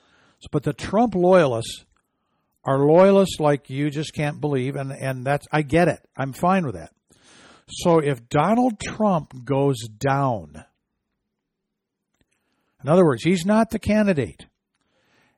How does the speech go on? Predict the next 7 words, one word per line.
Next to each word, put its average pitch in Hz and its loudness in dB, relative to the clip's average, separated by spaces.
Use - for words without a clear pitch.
it 143 0
has 175 2
to, 208 0
has 156 0
to, 151 -6
has 233 2
to 87 -14